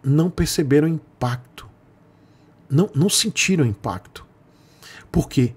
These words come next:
De trinta mil reais para trinta e sete mil reais de uma Saara é muita coisa.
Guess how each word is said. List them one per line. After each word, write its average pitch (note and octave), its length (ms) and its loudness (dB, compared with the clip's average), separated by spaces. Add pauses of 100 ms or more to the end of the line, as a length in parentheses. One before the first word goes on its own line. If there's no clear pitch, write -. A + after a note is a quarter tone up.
(160)
De B2+ 200 0
trinta B3+ 600 4
mil G3+ 200 6
reais D3+ 420 2
para C3 320 0
trinta C#4+ 680 8
e F3 280 6
sete - 600 4
mil G3+ 240 6
reais D#3 340 4
de C3 60 0
uma C3+ 140 0
Saara C3 480 0 (500)
é C4+ 100 6
muita A#3+ 600 8
coisa. B2 500 -6